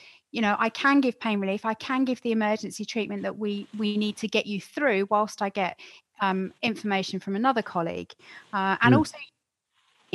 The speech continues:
Speaker 1: so I'm a nurse. I'm not allowed to diagnose. Um, however, I have a, a lot of <laughs> rabbit knowledge. Um, I teach all sorts of,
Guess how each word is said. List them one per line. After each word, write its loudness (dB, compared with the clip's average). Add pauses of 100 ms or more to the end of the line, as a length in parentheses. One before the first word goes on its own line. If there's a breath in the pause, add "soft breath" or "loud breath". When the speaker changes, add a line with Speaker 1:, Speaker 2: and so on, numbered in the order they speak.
(160)
Speaker 1:
so 0
I'm 8
a 2
nurse. 2 (380 loud breath)
I'm 2
not 0
allowed 4
to -16
diagnose. 2 (300 loud breath)
Um, 4
however, 0
I 4
have 0 (240)
a, 2
a 0
lot 2
of -2 (100)
<laughs> -20
rabbit 4
knowledge. 2 (320 loud breath)
Um, 2
I 0
teach -4 (100)
all -2
sorts -6
of, -4